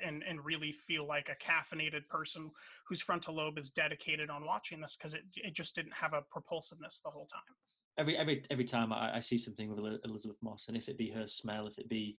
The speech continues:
Speaker 2: The Invisible Man, I think her emotional conviction of trauma, um, is second to none in, in, in, as, as an actress. I think she is most definitely at the top of her game. To, to, to speak on more, more that, I'd feel like I would just be, uh, throwing stuff into the wind. But I just do,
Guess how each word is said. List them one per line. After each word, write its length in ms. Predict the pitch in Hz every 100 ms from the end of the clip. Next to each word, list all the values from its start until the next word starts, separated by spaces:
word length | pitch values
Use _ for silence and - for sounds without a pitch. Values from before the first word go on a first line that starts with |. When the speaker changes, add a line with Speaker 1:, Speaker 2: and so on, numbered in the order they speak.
| -
Speaker 2:
The 80 | 120
Invisible 340 | 113 110 104
Man, 340 | 104 104 107 - _
I 120 | 113 117
think 180 | 120
her 260 | 120 123 117
emotional 340 | 120 120 117 117
conviction 480 | 113 110 123 - 113
of 140 | 104
trauma, 520 | - 113 110 110 107 -
um, 260 | 110 107 110
is 220 | 113 101
second 320 | - 120 123 110
to 100 | 110
none 240 | 110 107 110 -
in, 80 | 113
in, 200 | 117 113
in, 180 | 117 117 -
as, 160 | - 110
as 120 | 104
an 80 | 104
actress. 320 | - - 117
I 80 | 107
think 180 | 113 - _ _ _ _
she 240 | - 135 120
is 160 | 117 - -
most 240 | 120 113
definitely 360 | 120 123 120 117
at 100 | 120
the 60 |
top 180 | - 120
of 100 | 107
her 80 | 104
game. 320 | 117 117 113 - - _ -
To, 160 | 123
to, 260 | 117 127 127
to 180 | - 120
speak 320 | - 131 120
on 160 | 117 120
more, 220 | 120 117
more 240 | 120 117 110
that, 160 | 113
I'd 140 | 110 -
feel 180 | - 110
like 180 | 104
I 40 | 110
would 80 | 107
just 200 | 113 -
be, 240 | 104 104
uh, 100 | 104 -
throwing 180 | 113 107
stuff 280 | - 113 107
into 160 | -
the 40 | 113
wind. 220 | 131 117
But 140 | 117 - - -
I 60 | 117
just 220 | 135 -
do, 160 | 147